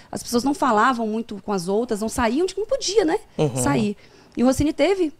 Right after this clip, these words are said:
Speaker 1: né, um evento que aconteceu na família, ele perdeu a irmã dele, que sofria de depressão, e ele falou assim, "Cara, eu preciso fazer alguma coisa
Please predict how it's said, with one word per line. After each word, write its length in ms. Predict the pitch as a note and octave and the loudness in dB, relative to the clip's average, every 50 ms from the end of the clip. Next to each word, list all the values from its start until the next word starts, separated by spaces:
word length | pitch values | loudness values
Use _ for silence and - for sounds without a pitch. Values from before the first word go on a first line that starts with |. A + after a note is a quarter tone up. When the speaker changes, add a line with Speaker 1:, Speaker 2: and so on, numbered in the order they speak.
| - - | -20 -8
Speaker 1:
né, 140 | - G#3+ A3+ | -2 0 0
um 100 | A#3+ A#3 | 2 2
evento 220 | A3+ G#3 A3+ A3+ | 0 0 -2 -2
que 60 | - A3 | -2 -4
aconteceu 420 | - A3 G#3 - - - G#3+ G#3+ | -4 -4 -4 -4 -2 0 0 0
na 100 | G#3+ A3 | 0 -2
família, 440 | - - G#3+ G3+ G3+ G#3+ B3 B3 A3 | -4 -2 0 0 2 2 2 2 2
ele 80 | A3 | 0
perdeu 240 | - G#3+ G3+ G3+ G#3 | 0 -2 -2 0 0
a 20 | G#3 | 0
irmã 220 | G#3+ A#3 A3+ A3 | 0 0 -2 0
dele, 360 | G3 G3+ G#3 G#3+ A#3 A#3+ A#3 - - - - | 0 2 2 2 2 0 -4 -8 -16 -20 -8
que 80 | - A#3 | -6 -4
sofria 320 | - B3 A#3 - C4+ E4+ D4+ | -2 -2 -2 0 -2 -2 0
de 60 | D4 | -2
depressão, 600 | B3+ B3+ B3 A3+ A3 - - G#3 G#3+ A#3 D#4 E4 - - - - - - - - - - | -2 -2 -2 -2 -4 -2 0 0 0 0 0 -2 -8 -20 -20 -20 -20 -20 -20 -20 -14 -4
e 300 | - A#3+ C4+ E4 G#4 - - - - _ _ _ - | 0 2 2 2 2 0 -4 -20 -20 _ _ _ -2
ele 140 | - B3 | -2 -2
falou 160 | C#4 - D#4 - | 0 -2 -4 -2
assim, 120 | - C#4+ | -2 -2
"Cara, 300 | - E4 D#4+ D4 A3+ G3+ | 0 2 2 4 2 2
eu 60 | G3+ | 0
preciso 280 | - B3 B3 - D#4 D4+ | -4 -4 -6 -6 -4 0
fazer 160 | - E4 D4 | 0 2 4
alguma 280 | D#4 D4+ C#4 D#4 F#4+ G#4+ | 4 2 2 0 0 -2
coisa 520 | - - D4 A#3 A#3+ B3 A#3+ B3+ F4 B4+ | 0 -2 0 0 0 0 0 0 0 -2